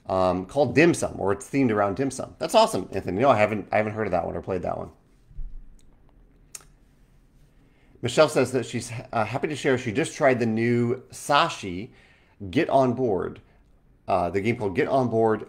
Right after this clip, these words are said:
Paris and Roma. That's exciting, Michelle. What did you think about it? I know nothing about that one.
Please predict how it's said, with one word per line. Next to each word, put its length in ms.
Paris 420
and 260
Roma. 380
That's 160
exciting, 340
Michelle. 520
What 80
did 120
you 60
think 140
about 200
it? 160
I 80
know 80
nothing 240
about 180
that 160
one. 140